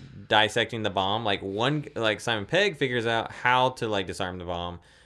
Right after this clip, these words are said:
But then when they actually get to disarming it, he doesn't know how to actually disarm it and has to listen to instructions by Vin Rhames.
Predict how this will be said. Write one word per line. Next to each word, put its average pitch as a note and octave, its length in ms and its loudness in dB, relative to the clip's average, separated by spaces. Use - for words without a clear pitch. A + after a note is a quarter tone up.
But A2 100 0
then A#2 100 2
when A#2 120 2
they A2+ 80 4
actually A2+ 260 2
get A2 140 -4
to G#2 60 -10
disarming A2 600 0
it, F#2+ 200 -4
he G#2+ 100 -8
doesn't G#2 280 2
know G2+ 300 2
how F#2+ 220 2
to G2+ 60 2
actually F#2+ 320 2
disarm G2+ 400 -2
it F2+ 140 -4
and F#2+ 140 -4
has G#2 200 2
to G#2 60 -4
listen G2+ 300 -2
to G#2 100 -2
instructions G2 600 -4
by F2+ 160 -8
Vin F#2 200 -8
Rhames. F#2 380 -8